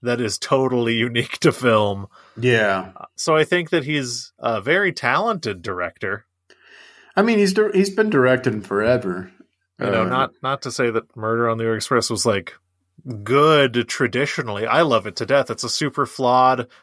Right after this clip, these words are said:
Speaker 1: weird
Speaker 2: Yeah.
Speaker 1: movie that by turns goes, like, super artsy and then very, uh, fartsy. <laughs>
Speaker 2: I, I mean, I'm,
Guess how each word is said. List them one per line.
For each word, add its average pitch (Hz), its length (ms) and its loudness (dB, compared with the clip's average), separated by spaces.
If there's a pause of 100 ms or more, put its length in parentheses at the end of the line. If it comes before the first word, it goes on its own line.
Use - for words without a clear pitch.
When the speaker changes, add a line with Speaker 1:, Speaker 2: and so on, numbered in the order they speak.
(120)
Speaker 1:
weird 131 520 4
Speaker 2:
Yeah. 135 60 0
Speaker 1:
movie 120 640 2 (420)
that 123 180 -2
by 117 180 2
turns 120 800 -4
goes, 123 320 -4
like, 107 260 -2 (460)
super 156 680 2
artsy 147 760 0
and 120 140 -2
then 120 200 -6
very, 120 600 0
uh, 117 300 4
fartsy. 120 720 0 (300)
<laughs> - 300 -14
Speaker 2:
I, 160 300 2
I 175 40 6
mean, 170 180 4
I'm, 147 400 0